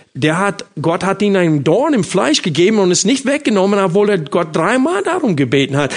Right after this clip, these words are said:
Und Gott sagte, der Grund, warum ich dieses Leiden in deinem Leben zulasse, ist, damit du nicht arrogant wirst.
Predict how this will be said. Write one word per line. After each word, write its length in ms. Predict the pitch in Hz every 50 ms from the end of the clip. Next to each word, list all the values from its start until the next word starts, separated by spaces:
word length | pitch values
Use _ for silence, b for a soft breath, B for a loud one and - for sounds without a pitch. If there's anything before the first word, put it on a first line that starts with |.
| B B B
Und 140 | - 170
Gott 160 | 151 220 208 180
sagte, 320 | 220 226 240 233 - 202
der 140 | 170 202 180
Grund, 380 | 143 175 165 214 302 339 320
warum 300 | 247 262 240 247 247 247
ich 160 | 247 226 - -
dieses 300 | 269 220 190 214 190 -
Leiden 400 | 175 185 190 226 294 359 302 247
in 100 | 196 170
deinem 300 | 185 185 190 185 180 180
Leben 220 | 185 190 180 180
zulasse, 680 | - - 254 302 269 214 170 175 180 - 233 269 294 285 B B B B B B B B B B B _
ist, 300 | - 220 233 - - - b b b b
damit 380 | - 208 190 202 254 - 269 277
du 60 | 269
nicht 260 | 269 302 262 - -
arrogant 580 | 240 277 339 339 277 269 349 339 359 359 359 226
wirst. 480 | 196 165 127 110 - - - - -